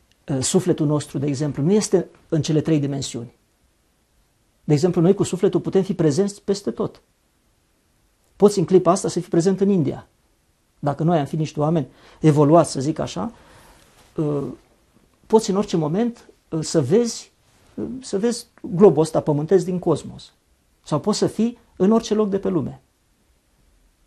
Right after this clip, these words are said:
Astea sunt niște performanțe pe care sfinții le, le realizau. Chiar se spune despre părintele Arsenie Boca, cred că ați auzit, care era la canal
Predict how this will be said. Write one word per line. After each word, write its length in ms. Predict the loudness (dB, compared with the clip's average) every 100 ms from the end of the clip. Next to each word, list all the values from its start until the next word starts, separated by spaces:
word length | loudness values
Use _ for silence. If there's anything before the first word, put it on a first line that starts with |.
| _ _ _ _ _ -14
Astea 200 | -10 -6
sunt 140 | -4
niște 140 | -4 -4
performanțe 540 | -4 -2 -2 -2 -4
pe 100 | -4
care 160 | -2 -4
sfinții 380 | -2 -2 0
le, 340 | 0 0 0 -4
le 280 | -6 -4 -4
realizau. 420 | -2 -2 -2 0
Chiar 160 | -2
se 100 | -2
spune 220 | -2 0 0
despre 260 | 0 -4
părintele 400 | -2 -2 0 -2
Arsenie 400 | -2 -2 -2 -2
Boca, 600 | -4 -6 -2 -2 -2 -14 -10
cred 200 | -10 -8
că 260 | -8 -10 -12 _ _ _ _ _ _ -14
ați 280 | -12 -8
auzit, 340 | -6 -4 -6 -10 _ -20 _
care 200 | -4 0
era 140 | 4 4
la 120 | 2
canal 440 | 0 -2 0 -2